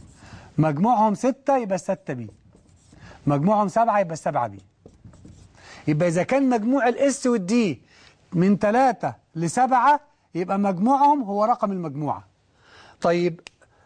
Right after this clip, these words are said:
مجموعهم تمانية أو تسعة أو عشرة، يعني فور اس تو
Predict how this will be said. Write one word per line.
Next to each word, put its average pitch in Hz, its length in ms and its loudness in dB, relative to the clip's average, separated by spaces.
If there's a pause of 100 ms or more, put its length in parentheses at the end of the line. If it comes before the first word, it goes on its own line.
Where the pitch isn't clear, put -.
(160)
مجموعهم 262 840 0 (760)
تمانية 220 560 0 (2250)
أو 202 300 2 (1700)
تسعة 233 500 0 (1300)
أو 185 140 2
عشرة، 175 340 -2 (3000)
يعني 165 340 0
فور 233 280 0
اس 233 220 -2
تو 262 460 0